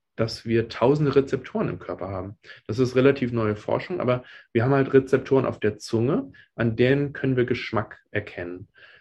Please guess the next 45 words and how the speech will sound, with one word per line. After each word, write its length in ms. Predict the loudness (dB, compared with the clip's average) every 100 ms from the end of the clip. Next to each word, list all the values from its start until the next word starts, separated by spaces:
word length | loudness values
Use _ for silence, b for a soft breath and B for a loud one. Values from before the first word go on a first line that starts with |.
| b
Aber 160 | 2 2
diese 440 | 2 -2 0 0
gleiche 420 | 2 2 2 0
Art 140 | -2 -2
von 140 | -2
Rezeptoren 540 | -2 -2 -4 -2 -2 0
haben 160 | 2
wir 80 | 0
auch 80 | 0
überall 280 | 0 2 2
im 140 | -2
Körper, 320 | -4 -4 -4
in 120 | -4
den 260 | -4 -6 -6
Beinen, 400 | -4 0 0 0
in 100 | 0
den 240 | -2 -2 2
Venen, 300 | 2 2 -2
in 120 | -2
den 120 | -2
Organen, 680 | -2 -4 0 0 2 0 -2
im 140 | -2
Gehirn, 320 | -2 0 0 0
überall 280 | 0 -2
drin. 360 | -2 -2 -2 -4 B B 0
Nur 160 | 2
die 100 | 2
berichten 600 | 0 2 2 -2 -6 -4
nicht 260 | -4 -4 -4
an 100 | -4
unser 240 | -2 0
bewusstes 540 | -2 2 0 0 -8 -4
Gehirn. 260 | -2 -2
Also 160 | -4 -2
wir 100 | -2
merken 380 | 2 0 0 -2
da 80 |
keinen 360 | -2 -2 -4 -4
Geschmack 420 | -8 -6 -4 -4
oder 160 | -6 -4
wir 80 | -4
merken 420 | -2 -2 -4 -4
nicht 240 | -4 -6
so 240 | -8 -6 -6
stark, 580 | -6 -8 -6 -6 -8